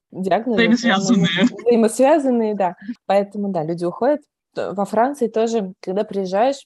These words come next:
Speaker 1: особенно если ты приезжаешь не в Париж, а какой-то, а, город поменьше, и ты в воскресенье обнаруживаешь себя в абсолютно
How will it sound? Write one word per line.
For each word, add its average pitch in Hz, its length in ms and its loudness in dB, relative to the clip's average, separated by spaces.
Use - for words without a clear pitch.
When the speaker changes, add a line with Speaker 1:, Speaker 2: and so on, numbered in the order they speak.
Speaker 1:
особенно 202 360 -6
если 185 180 -8
ты 170 120 -6
приезжаешь 170 520 -6
не 180 80 -8
в - 60 -20
Париж, 175 420 -4
а 156 260 -6
какой-то, 160 540 -4
а, 170 100 -6
город 175 420 -2
поменьше, 196 720 -2
и 185 100 -16
ты 190 420 -4
в 185 280 -10
воскресенье 202 640 -2
обнаруживаешь 190 720 -4
себя 170 680 0
в 175 200 -6
абсолютно 190 640 -6